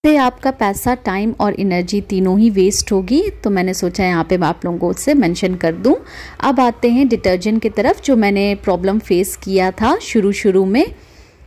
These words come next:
Detergent को लेकर। जो installation वाले आए थे, मुझे कोई atomic brand का वो उन्होंने जो है detergent दे के चले गए थे और उसका charge भी लिया था उन्होंने। लेकिन dishwasher को लेने के बाद मैं दो दिन तक बिल्कुल सदमे में थी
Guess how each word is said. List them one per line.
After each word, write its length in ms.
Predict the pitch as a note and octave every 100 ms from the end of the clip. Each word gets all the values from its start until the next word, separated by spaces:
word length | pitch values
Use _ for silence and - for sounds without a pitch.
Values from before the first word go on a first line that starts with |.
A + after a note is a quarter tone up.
| - -
Detergent 580 | F#3+ G3+ G#3 G3 F#3 G#3
को 120 | G3+
लेकर। 460 | G3+ F#3 F3 B3+ E4 - - - - - _ - - -
जो 240 | B3 C#4+ - B3+
installation 680 | B3 - C#4 C4 B3+ E4
वाले 240 | D#4 C4 A#3+
आए 260 | - G3+
थे, 180 | A3+ C#4
मुझे 260 | C#4+ A#3+ A#3+
कोई 180 | C4+ C4+
atomic 500 | A3+ - G#3 A#3+ A3
brand 340 | G3+ F#3+ G3+
का 200 | A3+ A3+
वो 160 | A3 -
उन्होंने 380 | G#3 G3+ G3+ G3+
जो 120 | G3
है 140 | G3
detergent 680 | G#3 F#3 F#3+ F#3 G3+ A#3+ A#3+ - -
दे 240 | F3+ F#3+
के 140 | G3
चले 320 | G#3 F#3+ F#3 F3+
गए 180 | F#3
थे 240 | F3+ A#3+ F4
और 140 | -
उसका 200 | F#3 -
charge 380 | G#3+ G3+ F3+ F3
भी 80 | A3+
लिया 280 | G3+ F3+ E3+
था 140 | E3+
उन्होंने। 400 | F#3+ F#3 F#3 A3
लेकिन 260 | F4+ E4+ - -
dishwasher 540 | D4 - D4+ D4 E4+
को 120 | D#4+ F4
लेने 320 | C#4+ C4 C#4
के 120 | D4
बाद 300 | A#3+ A#3+ B3
मैं 160 | B3+ G3+
दो 160 | A#3+
दिन 220 | B3+ B3
तक 140 | A#3 A#3+
बिल्कुल 340 | G#3 G#3+ C4+
सदमे 500 | C4 A#3 G3 G3 A#3
में 140 | A#3+ A3+
थी 380 | - A#3 F#4+